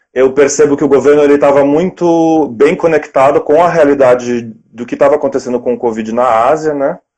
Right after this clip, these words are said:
então ele teve uma resposta muito precoce, e isso foi muito bom, na verdade, pra Ruanda, né? O país, ele foi, ele foi fechado muito rápido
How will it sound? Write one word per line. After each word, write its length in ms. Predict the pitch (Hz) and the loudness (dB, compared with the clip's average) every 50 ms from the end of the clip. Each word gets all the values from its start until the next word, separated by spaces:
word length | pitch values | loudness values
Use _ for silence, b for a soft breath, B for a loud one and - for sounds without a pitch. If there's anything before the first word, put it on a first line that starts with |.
| _ _ _ _ _ _ _ _ _ | _ _ _ _ _ _ _ _ _
então 260 | - 135 131 143 147 | -10 -4 0 2 2
ele 100 | 151 156 | 2 2
teve 160 | 151 165 156 160 | 2 0 0 2
uma 120 | 156 156 | 2 0
resposta 480 | 151 151 - - 160 151 151 151 160 156 | 0 0 0 0 0 0 0 0 -2 -4
muito 240 | 151 156 156 160 | -2 -4 -6 -6
precoce, 760 | - - 165 180 180 - - 156 147 143 147 151 151 - 120 113 | -4 -2 -2 -2 -2 0 0 2 4 4 2 0 -2 -6 -6 -4
e 80 | 110 113 | -4 -4
isso 120 | 110 - | -2 -2
foi 120 | - 151 | 0 0
muito 220 | 147 151 151 - 175 | 0 0 -2 -4 -4
bom, 340 | 151 127 131 131 135 143 131 | -2 2 2 2 2 2 0
na 100 | 117 110 | 0 0
verdade, 400 | 104 104 101 107 104 101 101 104 | 0 2 2 2 2 0 0 -2
pra 140 | - 113 | -4 -2
Ruanda, 420 | 110 117 127 120 107 101 98 98 98 | -2 0 2 2 2 2 0 -4 -4
né? 100 | 101 101 | -4 -4
O 100 | 101 98 | -4 -2
país, 340 | - 120 110 117 120 120 127 | 0 0 0 0 0 0 -2
ele 100 | 123 123 | -4 -2
foi, 200 | - - 127 120 | -2 -2 0 0
ele 200 | 113 113 113 110 | 0 0 -2 -2
foi 180 | - - 123 | -2 -2 0
fechado 380 | 120 135 127 - 143 127 123 120 | 0 0 -2 0 0 0 0 0
muito 240 | 123 135 143 147 160 | -2 -4 -4 -4 -2
rápido 640 | 139 127 113 120 123 127 - 156 147 151 165 165 | 0 0 0 0 0 -2 -6 -10 -12 -12 -14 -14